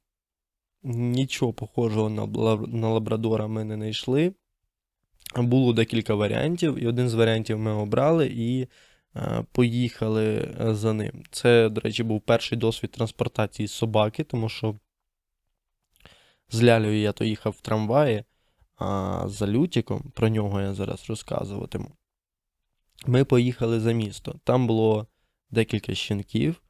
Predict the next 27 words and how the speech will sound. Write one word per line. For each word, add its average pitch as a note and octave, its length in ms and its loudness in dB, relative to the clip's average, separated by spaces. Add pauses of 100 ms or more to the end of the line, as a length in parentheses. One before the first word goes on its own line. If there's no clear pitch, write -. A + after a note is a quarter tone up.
(500)
і, G#2 560 -4
е, G2 580 -8
їх, G2+ 220 -6
здається, G2+ 380 -6
було G2+ 220 -4
четверо, A#2 580 0
троє G#2+ 380 2
з G2+ 60 -8
них G#2 240 -4
суетились G#2+ 600 -4
біля G2+ 260 0
нас, C#3+ 460 -2
і A2 100 -2
один A2 380 0
просто - 420 -2
пішов, A#2+ 460 -2
типа, - 400 -18
хавати, A#2+ 520 0
такий, - 320 -10
типа, - 280 -20 (180)
«Їбалом A#2+ 540 4
щолкаєте, G#2+ 680 0
я G#2 120 0
щас G#2 200 -4
нормально A2 440 0
пожру A2+ 400 4
макарон». G#2 680 0